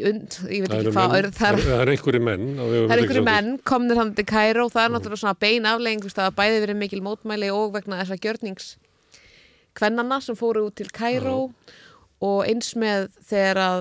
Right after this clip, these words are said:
Speaker 2: Og hann hefur
Speaker 1: Bjarni
Speaker 2: hrakist í þessa afstöðu vegna þess að á
Speaker 1: Já.
Speaker 2: einhverju tímapunkti, hérna, á leiðinni þá sagðist hann að, sagði hann að til þess að væri hægt að gera eitthvað til að fá fólki heim, að þá
Speaker 1: Mm.
Speaker 2: yrði að vera heildarendurskoðun á,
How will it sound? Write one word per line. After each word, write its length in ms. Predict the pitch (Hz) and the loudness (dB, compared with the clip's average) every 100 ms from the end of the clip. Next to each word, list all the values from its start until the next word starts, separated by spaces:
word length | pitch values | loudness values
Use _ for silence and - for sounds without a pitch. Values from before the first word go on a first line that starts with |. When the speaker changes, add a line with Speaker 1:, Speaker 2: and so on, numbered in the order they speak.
| - | -4
Speaker 2:
Og 60 | - | -2
hann 100 | 127 | 0
hefur 140 | 127 | 0
Speaker 1:
Bjarni 140 | 113 131 | 2 2
Speaker 2:
hrakist 360 | 143 - 101 127 | 2 0 -2 -2
í 40 | |
þessa 160 | 107 113 | 0 0
afstöðu 380 | - - 101 113 | -2 -6 -4 -2
vegna 200 | 107 107 | -2 -4
þess 100 | 87 | -4
að 160 | 107 | -6
á 60 | 104 | 0
Speaker 1:
Já. 140 | 110 185 | 0 0
Speaker 2:
einhverju 240 | - 104 | -2 0
tímapunkti, 540 | 117 104 117 95 113 123 139 | 0 0 -4 -4 -2 0 0
hérna, 320 | 113 110 107 107 | -4 -4 -6 -6
á 100 | 113 110 | -8 -4
leiðinni 340 | 117 110 104 | -2 -2 -2
þá 80 | 113 | -4
sagðist 480 | 104 117 110 110 - | -2 0 2 0 -4
hann 240 | 117 107 | -6 -6
að, 220 | 110 104 104 - - - - - | -8 -8 -10 -14 -20 -20 -20 -20
sagði 240 | - 113 110 | -10 -4 -2
hann 160 | 107 | -2
að 140 | 107 107 - | -4 -4 -2
til 160 | 131 147 | 0 2
þess 220 | 139 120 | 2 2
að 100 | 127 | 0
væri 140 | 123 117 | 0 0
hægt 100 | 110 | -4
að 100 | 98 | -2
gera 100 | 110 | 0
eitthvað 320 | 139 - 147 | 0 0 -2
til 120 | 131 117 | -2 -2
að 80 | 120 | -2
fá 60 | |
fólki 280 | 110 120 120 | -2 -2 -2
heim, 280 | 107 107 151 170 | 0 -2 -2 -6
að 120 | 127 | -6
þá 60 | 117 | -2
Speaker 1:
Mm. 80 | 113 120 | 0 2
Speaker 2:
yrði 240 | 120 110 | 2 0
að 120 | 110 110 | 0 -2
vera 260 | 110 107 104 110 | -2 -2 -4 -2
heildarendurskoðun 1160 | 120 120 - 110 117 107 113 - 113 104 101 104 | -2 -2 -4 -2 -2 -4 -6 -4 -4 -4 -6 -8
á, 160 | 113 | -6